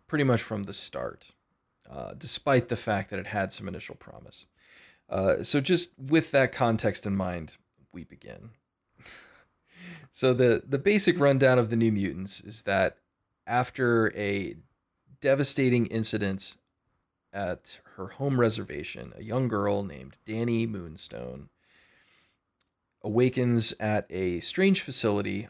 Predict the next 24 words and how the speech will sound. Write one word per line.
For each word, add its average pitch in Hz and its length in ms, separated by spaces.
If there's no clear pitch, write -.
operated 110 600
by 101 480
individuals 127 600
who - 120
claim 131 360
to 120 120
have 107 480
an 98 100
understanding 104 640
of 78 240
mutant 127 400
powers. 71 600
And 107 160
this 151 160
facility 120 640
is 104 340
set 147 320
up 120 220
and 110 100
designed 92 600
to 101 160
help 104 380
new 160 300
mutants, - 680